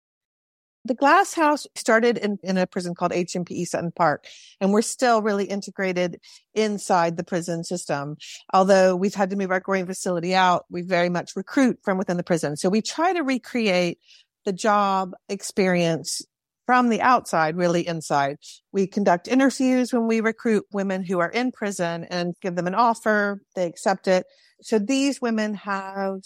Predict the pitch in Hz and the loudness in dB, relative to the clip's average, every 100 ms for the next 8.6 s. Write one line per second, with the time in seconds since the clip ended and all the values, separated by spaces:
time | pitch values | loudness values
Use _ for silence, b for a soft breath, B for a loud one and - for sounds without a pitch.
0 | - 190 - - - 170 170 185 165 185 | -8 -2 -2 -2 0 2 2 4 4 4
1 | 302 349 202 190 190 175 175 - 202 190 | 2 -2 -8 -8 -8 -8 -8 0 2 4
2 | 190 190 185 - 180 175 165 - 175 160 | 2 0 -2 -4 2 2 2 0 0 0
3 | 156 - 165 - 160 156 - 156 143 117 | -2 -2 -2 -2 -4 -4 -4 -4 -4 -8
4 | - _ 196 208 - 214 220 220 185 196 | -16 _ 2 2 2 2 2 4 2 0
5 | 190 196 180 185 180 185 202 202 180 170 | 0 0 -2 -4 -6 -4 -4 -4 -2 0
6 | 165 170 165 165 160 185 202 - 170 175 | 0 -2 -6 -8 -10 -10 -8 0 2 2
7 | 185 170 165 156 165 - 185 196 202 202 | 0 -2 -4 -8 -10 -4 -2 2 2 2
8 | 196 180 180 180 180 | 2 2 2 4 2